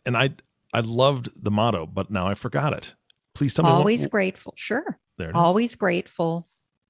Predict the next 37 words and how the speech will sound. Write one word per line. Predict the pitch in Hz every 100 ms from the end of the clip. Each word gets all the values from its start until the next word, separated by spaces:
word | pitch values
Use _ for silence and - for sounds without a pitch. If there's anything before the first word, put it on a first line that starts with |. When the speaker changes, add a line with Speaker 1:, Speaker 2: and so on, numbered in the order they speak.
| _
Speaker 2:
never | 165 165 170
satisfied. | - 143 139 139 - - - - _ _
Speaker 1:
Always | 90 101
grateful, | - 92 -
never | 90 92 85 85
satisfied. | - 85 - - 80 - _ - - - _ -
I |
love | 95 90
that. | 71 - - _ _ _ _ _ _
All | 110
right. | 104 -
Speaker 2:
Thank | 139
Speaker 1:
As | 110
we | 143
Speaker 2:
you. | 139
Speaker 1:
wrap | 131 -
this | 107 113
up | 101
today, | - 87 76 76 - _ _ _ _ -
who | - 180
should | 180 165
be | 120
listening | 98 95 - 82
to | -
this | - -
podcast? | - - - - - - _ _ _ _ -
It's, | 101 -
this | 120 113
is | 120
nationwide. | 120 120 123 101 85
In | 87
fact, | 175
it's | 101 113
worldwide, | 123 98 78 76 - -
technically, | 110 87 85 82
but | 85 92 - - - _
nationwide, | 107 127 - 120 80 76 85